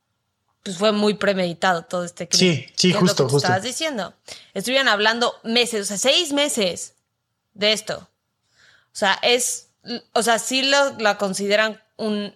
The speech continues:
Speaker 1: en Estados Unidos hay tres tipos como de homicidios principales,
Speaker 2: Ujú.
Speaker 1: que es como el de primer grado, que es un homicidio doloso, pero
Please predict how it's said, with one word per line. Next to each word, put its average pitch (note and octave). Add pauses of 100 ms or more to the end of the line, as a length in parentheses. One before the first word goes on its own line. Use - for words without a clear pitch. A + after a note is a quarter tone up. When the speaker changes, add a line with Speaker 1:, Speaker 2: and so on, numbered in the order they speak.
Speaker 1:
en G#3
Estados B3+
Unidos G#3 (680)
hay G3 (880)
tres A3
tipos G3+
como F3+
de F3
homicidios F3+
principales, -
Speaker 2:
Ujú. C#3+
Speaker 1:
que F#3+
es F#3
como F3+
el F#3+
de F#3
primer G3+
grado, A3+
que G3+
es F#3
un G3
homicidio F#3
doloso, F#3
pero F3